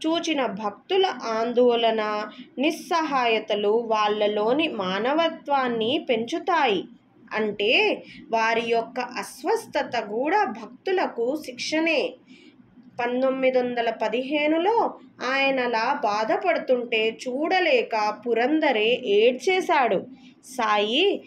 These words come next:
ఎందుకేడుస్తావు? మూడు నాలుగు రోజులలో తగ్గిపోతుంది.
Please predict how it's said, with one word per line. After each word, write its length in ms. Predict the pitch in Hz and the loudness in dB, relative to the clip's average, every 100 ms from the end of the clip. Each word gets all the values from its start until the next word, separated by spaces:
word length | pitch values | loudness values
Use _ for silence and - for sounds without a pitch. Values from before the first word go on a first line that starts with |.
| - - 240 | -20 -6 0
ఎందుకేడుస్తావు? 1600 | 220 233 302 392 392 392 403 - 392 381 370 381 392 403 415 - - - | 0 2 2 4 4 4 4 4 4 4 6 4 6 6 4 -2 -18 -4
మూడు 300 | 214 247 254 | 4 6 8
నాలుగు 480 | 262 254 240 240 226 | 6 4 4 4 4
రోజులలో 760 | 220 220 254 370 381 320 269 302 | 4 4 6 6 6 6 6 6
తగ్గిపోతుంది. 1200 | - 226 208 349 370 381 381 359 339 302 208 - | 4 0 0 0 2 2 4 2 4 2 2 -2